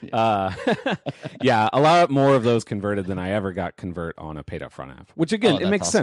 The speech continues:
Speaker 2: sense, right? 'Cause they
Speaker 1: Yeah.
Speaker 2: could all download the app and see what it was about before paying me. Whereas paid upfront, you know, I'm asking them to do all that upfront.
Speaker 1: I do wanna say hi to my wife. She said she's tuning in, so hi, honey.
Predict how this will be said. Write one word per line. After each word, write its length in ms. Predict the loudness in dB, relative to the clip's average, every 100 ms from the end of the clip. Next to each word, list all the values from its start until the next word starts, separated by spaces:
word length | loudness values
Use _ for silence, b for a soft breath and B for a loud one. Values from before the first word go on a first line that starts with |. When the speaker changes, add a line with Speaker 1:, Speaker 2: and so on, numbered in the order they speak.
| 0
Speaker 2:
sense, 60 |
right? 240 | 0 0 0
'Cause 180 | 0 2
they 80 |
Speaker 1:
Yeah. 100 | 2
Speaker 2:
could 100 | 4
all 380 | 4 6 4 2 b b b b -2
download 400 | 0 2 2 2
the 160 | 0
app 260 | 0 -2 -4 -14 _ _ _ _ _
and 420 | -6 -4 -6 -8 -12
see 380 | -10 -2 2 4
what 140 | 4 4
it 40 |
was 160 | 0 -4
about 380 | -4 -2 -4 _ _ -2
before 460 | -2 0 2 2
paying 340 | 2 -2 -2 -4
me. 200 | -10 -6
Whereas 320 | 0 2 2
paid 200 | -2 -4
upfront, 520 | -4 -2 -4 -4 -10 -18 _
you 100 | -6
know, 80 | -4
I'm 120 | -4
asking 340 | -4 -4 -4
them 120 | -4 -6
to 100 | -4
do 120 | -2
all 120 | -2 -2
that 140 | -4
upfront. 380 | -8 -8 -10 -10 _ _ _ _ _ _ _ _ _ _
Speaker 1:
I 20 |
do 100 | -2 2
wanna 280 | 2 0 -4
say 180 | -4 0
hi 140 | 0
to 60 | 0
my 120 | -2
wife. 480 | 0 0 0 -2 -10 -10
She 160 | -6
said 220 | 0 0
she's 200 | 0 -4
tuning 320 | -6 -6 -6 -6
in, 220 | -6 -8
so 260 | -10 -10 -10
hi, 320 | -8 -4 -2
honey. 340 | -2 -4 -8